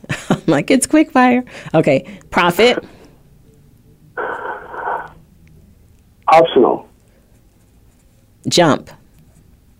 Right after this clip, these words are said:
Speaker 2: Together.
Speaker 1: Cereal.
Speaker 2: Captain Crunch.
Speaker 1: <laughs> That's two, but that's okay.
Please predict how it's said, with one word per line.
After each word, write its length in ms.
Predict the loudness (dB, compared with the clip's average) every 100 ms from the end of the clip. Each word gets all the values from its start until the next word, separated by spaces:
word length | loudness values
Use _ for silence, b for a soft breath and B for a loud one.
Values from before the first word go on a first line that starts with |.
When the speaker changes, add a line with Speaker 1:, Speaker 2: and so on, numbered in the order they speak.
| _ _ _ _ _ _ _ _ _ _ _ _ 0
Speaker 2:
Together. 460 | 4 4 4 -2 -10 _ -20 _ _ _ _ -20 -20 _
Speaker 1:
Cereal. 720 | -4 2 4 4 4 4 0 -6 -16 _ _ _ _ _ _ _ _ _ _ _ _ _ _ -20 _ _ _ _ _ _
Speaker 2:
Captain 400 | 2 2 0 -2
Crunch. 460 | 0 0 2 0 -2 -4 0
Speaker 1:
<laughs> 1200 | 0 -2 -6 -2 -6 -6 -20 _ -20 _ -20 -2
That's 340 | 2 2 0 2
two, 180 | 4
but 160 | 4 2
that's 220 | 2 0
okay. 320 | 0 -2 -4